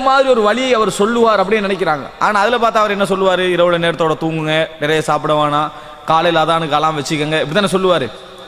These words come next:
இதெல்லாம் வச்சு கொஞ்சம் பேர் மூணு நாள் அலாம் வச்சுக்கிறாங்க. ஆனா என்ன செய்யுதுல, அவரா ஓண்டா எல்லாத்தையும் ஓப்பன் பண்ணிவிட்டு அவர் என்ன செஞ்சிருவார்? தூங்கிடுவார். காலையில எழும்பினா நான் ஓப்பன் பண்ணா அவருக்கு தெரியாத லெவல்ல இருக்கக்கூடிய மக்களை நம்ம என்ன செய்கிறோம்? பார்க்கிறோம்.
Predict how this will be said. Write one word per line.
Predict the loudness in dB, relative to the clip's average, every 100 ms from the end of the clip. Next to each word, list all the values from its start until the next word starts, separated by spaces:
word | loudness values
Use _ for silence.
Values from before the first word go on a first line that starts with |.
| -12 -6 0
இதெல்லாம் | 2 2 0
வச்சு | -4 -2
கொஞ்சம் | -2 0
பேர் | 0 2
மூணு | 0 2
நாள் | 2 2
அலாம் | 2 0
வச்சுக்கிறாங்க. | -2 0 -2 -4 -10 -18 -12 -2
ஆனா | 0 2
என்ன | 2
செய்யுதுல, | 2 2 2 0 -6 -14 -10 -2 2
அவரா | 4 4 4 2
ஓண்டா | 2 2 2
எல்லாத்தையும் | 2 2 2
ஓப்பன் | 2
பண்ணிவிட்டு | 0 0 2
அவர் | 0
என்ன | -2
செஞ்சிருவார்? | -2 0 0 0
தூங்கிடுவார். | -2 0 0 0
காலையில | 2 2 0
எழும்பினா | -4 -2 -4 -4 -10 -20 -18 -4 0
நான் | 2 2
ஓப்பன் | 2 0 0
பண்ணா | 0 2 2
அவருக்கு | 2 0 -2 -6 -18 -20 -6 0
தெரியாத | 2 4 2 2
லெவல்ல | 0 0 -2
இருக்கக்கூடிய | -2 -2 -2 0 -2
மக்களை | 0 0
நம்ம | 0
என்ன | -4 -4
செய்கிறோம்? | -4 0
பார்க்கிறோம். | -2 -2 -8